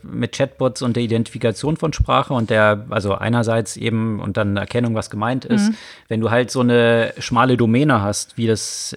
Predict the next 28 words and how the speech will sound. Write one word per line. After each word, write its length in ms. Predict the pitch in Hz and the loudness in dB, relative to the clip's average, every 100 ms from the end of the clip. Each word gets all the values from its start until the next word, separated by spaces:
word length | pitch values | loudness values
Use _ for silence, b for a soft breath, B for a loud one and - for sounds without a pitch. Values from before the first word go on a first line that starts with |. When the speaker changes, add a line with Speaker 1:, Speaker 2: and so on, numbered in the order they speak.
| - | -10
Speaker 1:
äh, 260 | 95 101 98 | -8 -6 -6
jetzt 340 | 98 113 - | -6 -6 -4
hier 180 | - 110 | -2 0
bei 140 | 101 | 0
Adresseingabe 600 | 104 113 139 - 107 104 240 | 0 0 0 0 2 4 6
Speaker 2:
Mhm. 80 | - | 6
Speaker 1:
der 100 | 226 | 4
Fall 240 | - 127 | 2 -2
ist, 340 | 113 135 - B B B B B - | -2 -4 -8 B B B B B -2
also 220 | 120 113 98 - | 2 2 0 -2
da 160 | 113 110 | 0 2
sind 160 | 120 | 2
selbst 680 | 110 123 117 - - - - | 4 2 2 -8 -12 -18 -6
die, 440 | 113 107 110 90 | -2 2 0 -2
die 360 | - 113 110 104 | -6 -4 -2 -4
schlechtesten 460 | - 127 - - 101 | -2 -2 -2 -4 -4
Systeme, 440 | 98 - 104 98 | -4 -4 0 2
Speaker 2:
Eben. 80 | 98 | 4
Speaker 1:
jetzt 180 | 101 101 | 2 2
mal, 260 | 101 104 | 0 2
um's 180 | 101 101 | 0 0
vorsichtig 400 | 123 110 104 101 | 0 2 0 -4
zu 100 | - | -4
formulieren, 500 | 110 98 98 107 110 | -2 0 2 2 2
schon 160 | - 98 | 0 0
sehr 160 | 98 | 0
gut. 260 | 98 113 - B | 2 -2 -2 B
Speaker 2:
Mhm. 340 | 247 208 202 | 2 4 2